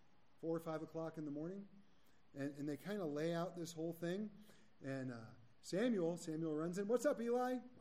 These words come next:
"I didn't say anything. Go back to bed." Right? Happens two more times. On the third time, Eli's like,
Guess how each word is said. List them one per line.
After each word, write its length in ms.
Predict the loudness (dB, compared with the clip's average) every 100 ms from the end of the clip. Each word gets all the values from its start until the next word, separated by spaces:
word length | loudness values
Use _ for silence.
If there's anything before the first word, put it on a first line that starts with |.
| -2
"I 80 |
didn't 160 | 0 2
say 180 | 0 0
anything. 200 | 2 2
Go 80 | 2
back 160 | 2
to 60 | 0
bed." 220 | 0 0 -6 -18 -20 -20 -20 -20 -4
Right? 280 | 4 4 4 -2 -16 -20 -2
Happens 340 | 0 0 0
two 160 | 2 4
more 180 | 6 4
times. 300 | 4 2 2
On 100 | 0
the 80 | 2
third 360 | 6 6 4
time, 340 | 2 4 4 4
Eli's 380 | 6 6 4
like, 200 | 2 0